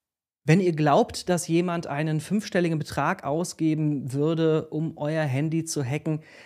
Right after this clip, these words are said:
dann passt das, was ich hier in dieser Folge erzähle, nicht für euch. Dann müsst ihr weit über normale Sicherheitsmaßnahmen hinausgehen. Das kann zum Beispiel Journalisten betreffen oder Aktivistinnen oder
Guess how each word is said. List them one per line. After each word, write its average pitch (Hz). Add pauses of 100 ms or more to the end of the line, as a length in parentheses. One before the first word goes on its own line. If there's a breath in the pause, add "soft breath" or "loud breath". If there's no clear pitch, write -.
dann 156
passt -
das, 147
was 151
ich 180
hier 185
in 151
dieser 170
Folge 151
erzähle, 143
nicht 135
für -
euch. - (160 loud breath)
Dann 180
müsst 202
ihr 170
weit 196
über 170
normale 156
Sicherheitsmaßnahmen 139
hinausgehen. 123 (380 loud breath)
Das 170
kann 240
zum 196
Beispiel 170
Journalisten 165
betreffen 117
oder 170
Aktivistinnen 160
oder 139